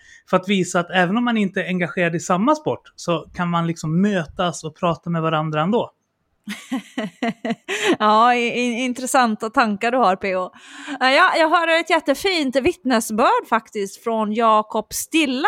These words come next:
Speaker 2: här för någon dag sedan. Ehm, en inspirationsföreläsning där han verkligen så här poängterade att det sker många så här fruktbärande möten mellan hockeytränarna och bowlingtränarna.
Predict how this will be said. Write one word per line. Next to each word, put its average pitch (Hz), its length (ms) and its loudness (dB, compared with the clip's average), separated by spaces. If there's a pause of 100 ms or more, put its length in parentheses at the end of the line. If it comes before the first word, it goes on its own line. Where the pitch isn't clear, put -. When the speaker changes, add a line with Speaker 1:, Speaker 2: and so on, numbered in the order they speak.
Speaker 2:
här 240 240 4
för 233 160 -12
någon 220 220 -6
dag 339 280 0
sedan. 190 420 -4
Ehm, 196 380 -4
en 233 300 -6
inspirationsföreläsning 233 1200 -2
där 202 80 2
han 196 220 0
verkligen 339 680 0
så 226 80 0
här 190 240 2 (520)
poängterade 247 960 0
att 208 140 -2
det 208 80 -8
sker 226 500 -4
många 220 460 -4
så 233 100 -4
här 185 100 0
fruktbärande 226 880 0
möten 202 460 0
mellan 190 280 0
hockeytränarna 214 880 0
och 202 100 -2
bowlingtränarna. 196 1040 2